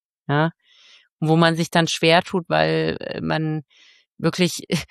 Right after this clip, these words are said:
dann fast schon auf Einzelpersonen angewiesen ist, wenn man nach Mil-, nach Milieuvertretern sucht, die, sag ich mal, eine, eine progressive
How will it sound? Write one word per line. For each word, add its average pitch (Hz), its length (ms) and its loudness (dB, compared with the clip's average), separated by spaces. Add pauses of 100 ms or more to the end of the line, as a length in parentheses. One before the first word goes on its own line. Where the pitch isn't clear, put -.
(200)
dann 190 140 2
fast 185 240 2
schon 190 140 2
auf - 140 0
Einzelpersonen 151 800 0
angewiesen 151 640 0
ist, - 340 -4
wenn 151 120 4
man 151 180 4
nach 151 220 2
Mil-, 151 380 0
nach 147 280 0
Milieuvertretern 151 880 2
sucht, 156 320 -6
die, 147 320 -2 (380)
sag 151 180 0
ich 143 100 -6
mal, 156 80 4
eine, 147 380 2 (1080)
eine 160 140 0
progressive 160 1120 4